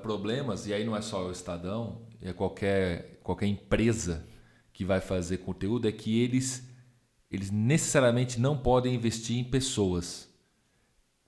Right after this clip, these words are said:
Por quê? A partir do momento que ele pega e pega o, o, o cara lá que é o jornalista, que é bom de vídeo, ou aprende a ser bom de vídeo, e fala assim, "Você vai ser o cara do vídeo", e faz,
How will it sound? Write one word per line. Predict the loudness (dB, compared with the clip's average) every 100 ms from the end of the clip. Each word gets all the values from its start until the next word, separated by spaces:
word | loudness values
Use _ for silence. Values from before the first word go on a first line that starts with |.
| _ 8
Por | 8 6
quê? | 0 0 -2 -8 -20 -20 _ _
A | -4
partir | 2 2 2
do | 0
momento | -2 0
que |
ele | -2
pega | 2 4 6 6 4 4
e | 4 2 0 -4 -14 -20 0
pega | 2 4
o, |
o, | 4 2 -2 -2 -4
o |
cara | 2 6 6
lá | 6
que | 2
é |
o |
jornalista, | 2 2 2 2 -2 -2
que | 0
é |
bom | 4 4 4
de | 2
vídeo, | 2 0 2 4
ou |
aprende | 4 4 2 2
a |
ser | 0
bom | 0 0
de | -2
vídeo, | 0 0 0
e |
fala | 0 -2
assim, | -2
"Você | -2 0
vai | 2
ser | 2
o |
cara | 2 0
do | 0
vídeo", | -2 -2 -4 -10 -16 -20 -12 -6
e | -6
faz, | 6 8 8 4 -4